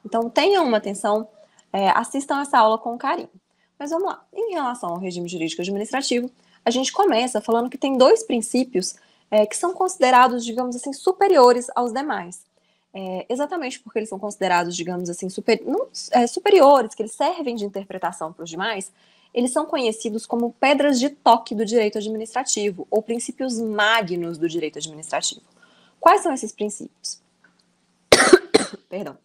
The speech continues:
Aqui a gente vai falar da supremacia do interesse público e da indisponibilidade do interesse público. Quando a gente fala em supremacia do interesse público, a gente vai lembrar que se, se, se por um acaso a gente tiver um conflito de interesse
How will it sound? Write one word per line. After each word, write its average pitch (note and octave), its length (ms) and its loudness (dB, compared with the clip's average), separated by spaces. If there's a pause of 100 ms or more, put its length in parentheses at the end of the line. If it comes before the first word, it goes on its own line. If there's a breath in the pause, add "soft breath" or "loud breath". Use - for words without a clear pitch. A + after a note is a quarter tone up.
(440 soft breath)
Aqui G#3+ 260 -8
a B3+ 60 -4
gente C4+ 180 -8
vai B3 120 -6
falar F3+ 360 -6
da F3 120 -10
supremacia F#3 580 -6
do G4+ 80 -2
interesse B3+ 340 -4
público F#3+ 460 -8 (340 soft breath)
e - 80 -6
da A#3 160 4
indisponibilidade A#3 920 0
do G3+ 40 -4
interesse G#3 360 -4
público. - 420 -12 (420 loud breath)
Quando B4+ 300 2
a E4 60 6
gente A#3 240 -2
fala D#3 360 0
em G#3 140 -4
supremacia A#3 1120 0
do D#3 80 -4
interesse D#3+ 400 -6
público, E3 460 0 (480 soft breath)
a G#3 100 2
gente C4 220 -2
vai C#4 120 2
lembrar F#3 480 -2 (260 soft breath)
que - 80 -10
se, - 180 0 (200)
se, - 320 -4
se - 220 0
por F4+ 160 2
um C4+ 80 4
acaso F#3+ 400 -2
a - 20 -4
gente G#3 280 -6
tiver G#3 240 -2
um F#3+ 120 -4
conflito G4 680 2
de F4+ 100 -4
interesse B3+ 640 0